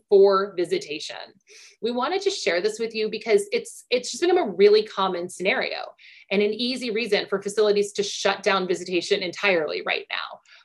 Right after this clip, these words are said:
But it is not what should be happening. The right to visitation absolutely still exists, and it is only in these very narrow circumstances that visitation should not be permitted. And so for residents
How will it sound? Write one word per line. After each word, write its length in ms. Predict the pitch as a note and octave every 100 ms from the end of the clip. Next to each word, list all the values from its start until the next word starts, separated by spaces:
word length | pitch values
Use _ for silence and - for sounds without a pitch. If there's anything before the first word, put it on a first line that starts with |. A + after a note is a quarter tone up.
| -
But 100 | A3
it 100 | G#3
is 160 | G3+
not 480 | F#3+ F3+ F3+ G3+ - -
what 180 | G3 G#3
should 460 | - F3+ E3+ E3
be 120 | - F3
happening. 600 | - D#3 G#2+ G2+ - _ _ _ _
The 100 | G#3
right 360 | G3 F#3 G3+ -
to 140 | D4+
visitation 680 | D4 - E4 - G3 - G#3 G3 -
absolutely 640 | A3+ - - D#4+ A3+ G#3+
still 240 | A3 - F#3+
exists, 540 | E3 D3 - - -
and 120 | F3+
it 100 | E3+
is 140 | E3+ -
only 320 | A3+ A3 A#3 A3
in 80 |
these 320 | G3 F3 D#3+ D#3+
very 400 | F#3 G3+ A#3 B3+
narrow 320 | G#3+ F#3 F#3+
circumstances 880 | F#3+ E3+ E3+ E3 D3+ - - C#3 -
that 160 | F3
visitation 520 | F#3+ F#3+ G3+ F#3 F#3+ F#3
should 180 | F#3+
not 160 | F3 D#3 -
be 80 | E3
permitted. 560 | E3+ - - - F#3+ - - - - - _ -
And 120 | C4
so 120 | C4+ D4+
for 180 | D4
residents 720 | C4 C4+ D4+ D#4+ E4 D#4+ -